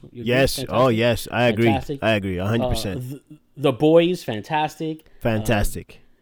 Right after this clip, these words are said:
Speaker 1: Uh, Disney, Disney Plus, uh, recreating life and bringing back childhood. Uh,
Speaker 2: Yep.
Speaker 1: <laughs>
Speaker 2: X-Men,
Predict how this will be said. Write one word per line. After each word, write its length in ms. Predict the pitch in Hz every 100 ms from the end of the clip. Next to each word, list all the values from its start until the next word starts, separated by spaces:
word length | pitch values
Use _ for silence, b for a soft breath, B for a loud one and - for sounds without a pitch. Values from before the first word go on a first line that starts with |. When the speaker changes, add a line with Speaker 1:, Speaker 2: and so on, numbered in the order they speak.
| -
Speaker 1:
Uh, 40 | 120
Disney, 400 | 139 131 143 131
Disney 320 | 151 139 139
Plus, 500 | - 156 160 156 - 143
uh, 180 | 123 117
recreating 800 | 135 135 151 139 143 143 143 139 b b b
life 520 | 139 139 156 - - _ b
and 220 | b 127 123
bringing 240 | 139 135
back 280 | 143 147 -
childhood. 640 | - 143 147 151 156 156 -
Uh, 320 | 117 110 117 -
Speaker 2:
Yep. 200 | 403 -
Speaker 1:
<laughs> 40 |
Speaker 2:
X-Men, 840 | 117 123 - 131 123 123 123 113